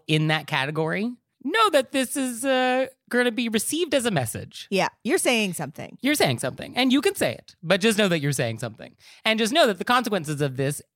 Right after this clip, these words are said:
Speaker 1: can be permanently changing your relationship with this person.
Speaker 2: But I think in a lot of these cases, the relationship has been permanently changed, and you're just sort of acknowledging it.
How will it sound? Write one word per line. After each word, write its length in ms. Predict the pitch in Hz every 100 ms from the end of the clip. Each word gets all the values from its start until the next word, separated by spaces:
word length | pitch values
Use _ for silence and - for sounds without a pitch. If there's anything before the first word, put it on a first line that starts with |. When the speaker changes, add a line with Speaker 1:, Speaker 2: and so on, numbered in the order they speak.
| _
Speaker 1:
can 440 | - 240 247 262 254
be 420 | 294 285 247 220 -
permanently 460 | 247 233 226 214
changing 360 | 180 190 160 151
your 140 | 143
relationship 540 | 135 131 123 127 120 117
with 80 |
this 140 | 110 104
person. 420 | - 107 - - -
Speaker 2:
But 80 | 320
I 100 | 294
think 220 | 427 392
in 60 |
a 40 | 285
lot 220 | 269 302
of 60 | 277
these 180 | 254
cases, 320 | - 240 240 214
the 100 | 233
relationship 600 | 254 311 339 294 - 220
has 200 | 208 175
been 180 | 202
permanently 540 | - 220 214 214 180 185
changed, 720 | - 190 185 226 349 - - - _
and 140 | - 226
you're 100 | 254
just 180 | 277 -
sort 180 | 302
of 80 | 247
acknowledging 760 | 208 180 196 214 190 156 139 123
it. 200 | -